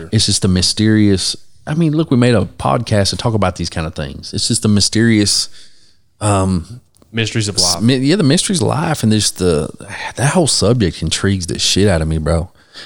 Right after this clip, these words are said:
Speaker 2: It does. Um, you know, I did check out some of her videos. Now, some of the videos I seen, she didn't have a whole lot of views though. I didn't understand that.
Speaker 1: Yeah, uh, I don't know.
Speaker 2: I wonder why.
Speaker 1: Some people just struggle to promote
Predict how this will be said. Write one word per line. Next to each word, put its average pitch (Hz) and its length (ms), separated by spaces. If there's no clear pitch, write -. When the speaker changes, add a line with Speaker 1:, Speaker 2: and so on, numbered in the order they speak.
Speaker 2:
It 104 160
does. 90 440
Um, 104 380
you 135 80
know, 135 80
I 135 80
did 190 140
check - 160
out 143 80
some 120 160
of 98 100
her 117 60
videos. 127 260
Now, 110 80
some 202 220
of 185 80
the 143 60
videos 147 160
I 123 60
seen, 196 300
she - 160
didn't 135 100
have 131 140
a - 20
whole 147 160
lot 139 140
of 117 80
views 156 240
though. 104 120
I 98 60
didn't 110 160
understand 120 460
that. 73 180
Speaker 1:
Yeah, 135 280
uh, 95 380
I - 120
don't 202 120
know. 147 160
Speaker 2:
I 175 40
wonder 202 200
why. 214 160
Speaker 1:
Some 160 100
people 156 240
just 131 180
struggle 120 440
to 92 480
promote 95 800